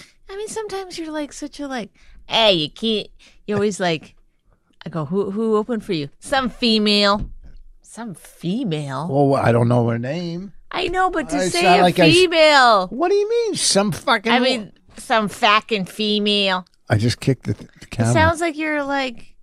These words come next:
Speaker 1: "Oh, Rich, come on, man." That's not cool. That sounds
Speaker 2: Oh,
Speaker 1: like
Speaker 2: wait, did I say it was cool and I kicked the camera?
Speaker 1: Come on, man. <laughs> That's,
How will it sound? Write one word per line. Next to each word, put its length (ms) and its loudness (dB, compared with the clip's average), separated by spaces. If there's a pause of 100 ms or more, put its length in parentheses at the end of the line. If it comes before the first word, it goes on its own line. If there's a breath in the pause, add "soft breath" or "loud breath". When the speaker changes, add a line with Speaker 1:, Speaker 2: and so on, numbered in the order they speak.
(600)
Speaker 1:
"Oh, 420 -4
Rich, 640 -16
come 200 -18
on, 200 -20
man." 260 -16 (800)
That's 180 -18
not 140 -18
cool. 260 -18 (840 loud breath)
That 160 0
sounds 260 6
Speaker 2:
Oh, 60 10
Speaker 1:
like 100 6
Speaker 2:
wait, 240 6
did 140 0
I 140 -2
say 320 2
it 80 -4
was 180 2
cool 360 0
and 120 -2
I 120 -2
kicked 380 -10
the 80 -14
camera? 340 -10 (200)
Speaker 1:
Come 180 -6
on, 260 -2
man. 760 0
<laughs> 20 -10
That's, 400 -6